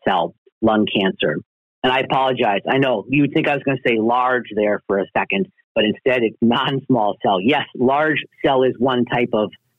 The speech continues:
non-small cell. But anyway, small cell is very aggressive, and we usually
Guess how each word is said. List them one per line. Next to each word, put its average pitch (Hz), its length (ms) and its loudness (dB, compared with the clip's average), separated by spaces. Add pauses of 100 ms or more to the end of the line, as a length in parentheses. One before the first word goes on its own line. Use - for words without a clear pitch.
(100)
non-small 117 880 0
cell. 90 160 0
But 104 220 -2
anyway, 143 360 2 (140)
small 294 280 2 (100)
cell 143 260 2
is 147 180 0
very 160 440 2
aggressive, 135 640 0 (680)
and 143 200 4
we 151 100 4
usually 147 560 2